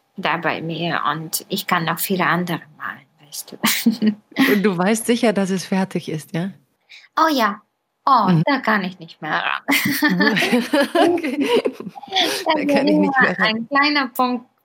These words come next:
Speaker 1: passt noch da drin. <laughs>
Speaker 2: Du hast,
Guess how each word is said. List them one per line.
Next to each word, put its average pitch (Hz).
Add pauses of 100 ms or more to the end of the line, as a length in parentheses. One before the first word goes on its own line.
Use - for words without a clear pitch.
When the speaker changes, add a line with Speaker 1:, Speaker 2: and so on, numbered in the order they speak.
Speaker 1:
passt 226
noch 196
da 185
drin. 196 (580)
<laughs> 208 (880)
Speaker 2:
Du 196
hast, 214